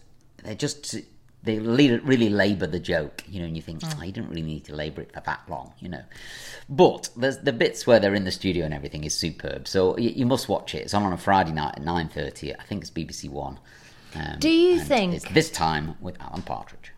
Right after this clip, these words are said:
Speaker 2: Because, uh,
Speaker 1: Mm.
Speaker 2: you are, because you know it so well,
Speaker 1: Yes.
Speaker 2: possibly their biggest critic as well as fan.
Speaker 1: Yes.
Speaker 2: That you possibly would critique it more than
Speaker 1: Mm.
Speaker 2: I would, because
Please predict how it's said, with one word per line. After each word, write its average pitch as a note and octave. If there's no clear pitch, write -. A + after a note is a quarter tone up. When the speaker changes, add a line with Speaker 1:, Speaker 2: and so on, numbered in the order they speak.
Speaker 2:
Because, G#3+
uh, G#3+
Speaker 1:
Mm. G3+
Speaker 2:
you B3+
are, E3
because G3+
you G#3
know G3
it F#3+
so F3+
well, E3+
Speaker 1:
Yes. F#3+
Speaker 2:
possibly G#3
their E3
biggest -
critic -
as F3
well E3
as D#3+
fan. D3
Speaker 1:
Yes. F#3
Speaker 2:
That G3+
you A#3
possibly G#3
would F3
critique F#3
it -
more F#3
than F3
Speaker 1:
Mm. E3+
Speaker 2:
I F#3
would, D#3
because D#3+